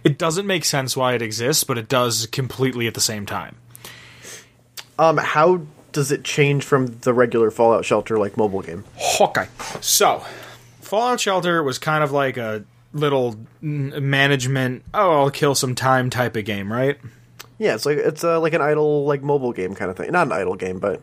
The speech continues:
Speaker 1: I know what you mean.
Speaker 2: Yeah.
Speaker 1: You can, like,
Speaker 2: Just
Speaker 1: walk
Speaker 2: something to
Speaker 1: away.
Speaker 2: do.
Speaker 1: Yeah, you can walk away and fucking play it in, like, an hour, or you could play it in three days, right?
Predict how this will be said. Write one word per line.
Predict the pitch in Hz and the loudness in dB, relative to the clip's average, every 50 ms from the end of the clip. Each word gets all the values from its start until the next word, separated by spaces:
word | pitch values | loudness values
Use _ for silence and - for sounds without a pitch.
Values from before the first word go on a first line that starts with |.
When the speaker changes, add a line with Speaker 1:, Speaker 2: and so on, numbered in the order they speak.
| - - | -6 -2
Speaker 1:
I | 202 240 | 0 2
know | 214 | 2
what | 156 - - | 2 0 0
you | 117 107 | -4 -4
mean. | 101 101 113 123 - _ _ _ _ _ _ _ - | -4 -4 -6 -8 -10 _ _ _ _ _ _ _ -2
Speaker 2:
Yeah. | - 160 127 101 95 127 | 2 2 2 2 2 0
Speaker 1:
You | 196 190 | -2 -2
can, | - 202 185 | 0 0 2
like, | 185 180 160 139 | 2 2 2 4
Speaker 2:
Just | 143 147 147 143 | 4 4 6 6
Speaker 1:
walk | 208 | 4
Speaker 2:
something | - 190 180 175 | 6 6 6 6
to | 185 180 139 | 8 6 6
Speaker 1:
away. | 131 | 4
Speaker 2:
do. | 123 117 - - - - - | 2 -2 -8 -18 -16 -8 -2
Speaker 1:
Yeah, | 262 226 | 0 2
you | 160 135 117 | 2 2 2
can | 147 143 | 2 4
walk | 143 143 143 | 4 2 2
away | 139 135 131 131 131 123 123 | 2 2 2 2 2 0 0
and | 123 120 120 | -2 -4 -2
fucking | 127 123 117 127 123 120 110 | -4 -4 -4 -4 -6 -8 -8
play | - 127 123 120 120 | -6 -4 -2 0 0
it | 120 117 113 110 110 | -2 -2 -4 -6 -6
in, | 123 117 113 | -8 -8 -6
like, | 110 117 110 107 - | -4 -4 -4 -2 -4
an | 104 113 | -4 -4
hour, | 113 110 113 117 113 110 110 113 110 107 110 | -2 -2 -2 -2 -2 -2 -2 -2 -2 0 0
or | 113 117 | -2 -2
you | 110 | -4
could | 104 117 - | -6 -6 -4
play | 123 131 135 | 0 0 0
it | 131 | 0
in | 135 123 | -2 -2
three | 123 135 147 151 | -2 0 2 2
days, | 147 135 113 104 101 | 2 2 0 0 -2
right? | 120 123 151 156 - | 0 0 0 0 -2